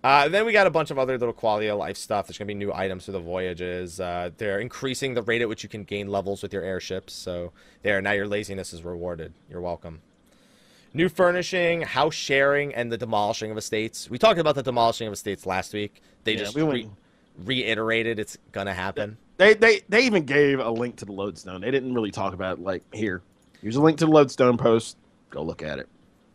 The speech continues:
Speaker 1: Yeah, there's, I mean, uh, good. They didn't waste more time. It was already a three-hour live letter. They did, we didn't need
Speaker 2: Yeah.
Speaker 1: any more. The house sharing, uh, thing is something I've been waiting for because Mel has a house and I don't. I could have bought a house at some point, at any point. I've had the money for it,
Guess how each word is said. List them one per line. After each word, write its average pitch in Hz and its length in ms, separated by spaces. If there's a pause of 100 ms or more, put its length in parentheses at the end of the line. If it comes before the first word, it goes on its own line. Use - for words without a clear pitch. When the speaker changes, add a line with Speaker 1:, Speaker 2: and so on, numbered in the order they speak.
Speaker 1:
Yeah, 117 220
there's, 196 280
I 190 100
mean, 196 160
uh, 180 120
good. 147 220
They 123 120
didn't 139 240
waste 127 300
more 117 380
time. 107 240
It 95 40
was 117 100
already 135 160
a 101 40
three-hour 110 560
live 95 280
letter. 90 240
They 90 140
did, 85 200
we 104 60
didn't 92 240
need 92 140
Speaker 2:
Yeah. 85 40
Speaker 1:
any 87 120
more. 87 260 (360)
The 151 100
house 294 240
sharing, 156 600
uh, 110 180
thing 120 160
is 107 80
something 120 180
I've 98 160
been 117 120
waiting 113 220
for 127 360 (100)
because 98 800
Mel 95 320
has 101 200
a 98 60
house 110 320
and 87 340
I 90 100
don't. 90 280 (100)
I 90 180 (180)
could - 140
have 123 80
bought 131 160
a 107 40
house 104 380
at 98 120
some 98 140
point, 107 300
at 90 120
any 120 160
point. 87 300
I've 85 80
had 95 100
the 85 60
money 101 220
for 90 280
it, 90 80